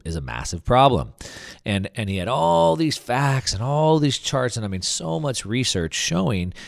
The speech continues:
how much better things were when the banks were decentralized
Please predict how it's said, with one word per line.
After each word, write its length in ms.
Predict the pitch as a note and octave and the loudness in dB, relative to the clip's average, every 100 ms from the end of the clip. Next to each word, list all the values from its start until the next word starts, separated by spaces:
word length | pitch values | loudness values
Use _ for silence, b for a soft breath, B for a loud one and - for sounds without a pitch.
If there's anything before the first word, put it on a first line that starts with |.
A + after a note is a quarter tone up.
| B | B
how 300 | A#2+ A2+ G#2 | 0 2 2
much 340 | A2 G#2+ G2 | 0 -2 -4
better 320 | F2+ C3+ D#3 A#2 | 0 2 2 0
things 400 | - F2 G2+ F2 | -4 -4 -4 -4
were 320 | F2+ E2 F2 A2 F2 | 0 0 0 -2 -4
when 120 | F2+ | -4
the 80 | E2 D#2+ | -4 -4
banks 220 | D#2 - | -4 -6
were 100 | D2 B2 | -6 -2
decentralized 800 | D3+ G2 D2+ D#2 D2+ B2 F3 | 0 0 -2 -4 0 0 -2